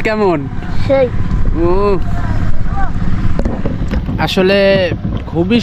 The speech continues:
Speaker 1: সুন্দর টেস্ট এই ক্যারামেল, আপনার যে আখের গুড়ের চকলেট। আসলে এই চকলেটটা শুধু যেই জায়গায় বানায় ওই জায়গায় পাওয়া যাবে,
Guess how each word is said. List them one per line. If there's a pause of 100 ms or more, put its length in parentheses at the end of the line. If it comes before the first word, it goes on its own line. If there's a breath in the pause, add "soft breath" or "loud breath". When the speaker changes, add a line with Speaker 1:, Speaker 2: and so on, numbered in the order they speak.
Speaker 1:
সুন্দর (160)
টেস্ট (180)
এই (280)
ক্যারামেল, (320)
আপনার
যে
আখের
গুড়ের (120)
চকলেট। (760 loud breath)
আসলে (100)
এই (100)
চকলেটটা
শুধু
যেই
জায়গায়
বানায়
ওই
জায়গায় (100)
পাওয়া
যাবে,